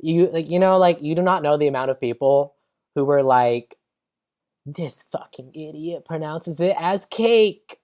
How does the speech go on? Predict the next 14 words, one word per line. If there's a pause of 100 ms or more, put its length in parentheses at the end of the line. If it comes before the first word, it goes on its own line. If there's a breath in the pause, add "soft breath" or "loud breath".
(220)
like
a
fucking
pastry.
It's
pronounced
cash."
And
I
was
like, (180)
hundreds
of
messages.